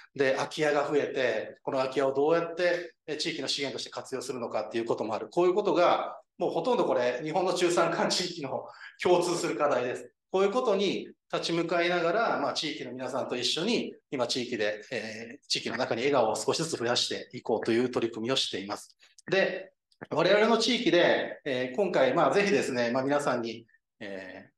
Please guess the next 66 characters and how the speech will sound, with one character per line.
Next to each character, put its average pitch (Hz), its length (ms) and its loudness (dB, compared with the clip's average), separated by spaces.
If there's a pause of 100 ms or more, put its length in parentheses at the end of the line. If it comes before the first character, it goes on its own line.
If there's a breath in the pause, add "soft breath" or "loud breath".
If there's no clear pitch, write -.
(220)
ー、 - 40 -20
体 135 200 -2
験 127 120 0
し - 80 0
て 135 80 0
い 120 80 0
た 131 80 0
だ 131 120 2
き 127 100 -6
た 139 120 0
い 131 60 -2
な 135 160 0
と 131 100 -8
い 131 60 -2
う 139 60 -4
の 190 60 0
は、 202 60 4
や 190 60 0
っ - 20 -6
ぱ 254 100 2
り - 200 -2 (100)
一 262 220 -4
つ 254 140 -4
は、 165 500 -2
ま 160 60 -4
あ、 - 20 -2
農 220 160 0
は、 156 340 0 (140)
農-、 202 460 -4
農 190 240 -2
業 123 80 -10
で - 80 -20
す 143 100 -16
ね。 208 160 -8
農 226 180 -2
あ 185 60 2
る - 140 -2
暮 131 120 -8
ら 123 60 -4
し、 120 300 -10
ま 185 80 -10
あ、 - 20 -6
農 240 160 -2
業 196 80 -2
に - 60 -6
関 160 160 -8
わ 208 120 -2
る 190 100 -4
よ 127 100 -4
う 117 40 -6
な 113 220 -12 (240)
体 123 200 -6
験 113 460 -10
を 185 140 0
し - 100 -2
て 123 120 0
い 117 80 -4
た 127 80 0
だ 110 100 0
き - 100 -8
た 110 160 -2
い。 135 80 -10
で、 - 400 -6
こ - 60 -2
れ 190 100 0
も、 214 420 0